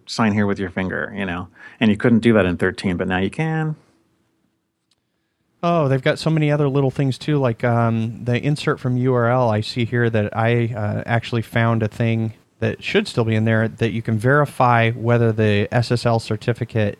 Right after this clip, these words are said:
Speaker 2: is, uh, is, you know, it, you basically use the third party, which verifies against the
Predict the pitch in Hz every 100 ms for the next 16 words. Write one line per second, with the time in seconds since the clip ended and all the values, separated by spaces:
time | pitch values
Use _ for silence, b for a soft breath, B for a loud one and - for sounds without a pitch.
0 | _ - 107 104 101 101 95 101 - _
1 | _ _ _ _ - 107 104 - 107 104
2 | - 120 120 123 143 147 135 127 120 117
3 | 107 - 120 113 110 120 113 107 104 110
4 | - 110 107 104 110 104 98 98 101 101
5 | - 95